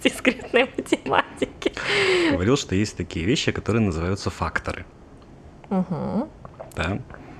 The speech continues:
Speaker 2: Есть признаки, а есть факторы.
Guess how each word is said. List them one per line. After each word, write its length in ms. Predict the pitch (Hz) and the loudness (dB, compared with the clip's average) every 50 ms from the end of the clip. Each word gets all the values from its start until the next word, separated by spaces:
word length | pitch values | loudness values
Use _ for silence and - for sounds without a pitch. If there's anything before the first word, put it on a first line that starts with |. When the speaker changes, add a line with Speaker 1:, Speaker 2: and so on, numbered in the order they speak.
| - - - - - - - - - - - - | -16 -16 -16 -16 -16 -18 -20 -20 -20 -20 -8 -4
Speaker 2:
Есть 240 | 92 92 - - - | -4 -4 -4 -4 -2
признаки, 640 | - 160 226 240 165 113 95 92 - - 82 78 82 - - - - - - - - - | 0 2 2 4 4 4 2 2 -2 -6 -8 -8 -8 -12 -16 -20 -20 -20 -20 -20 -18 -6
а 60 | - 92 | -2 0
есть 220 | 92 120 139 - | 0 0 0 0
факторы. 520 | - - - 160 - - - - - - | 0 0 0 0 -2 -6 -4 -6 -6 -8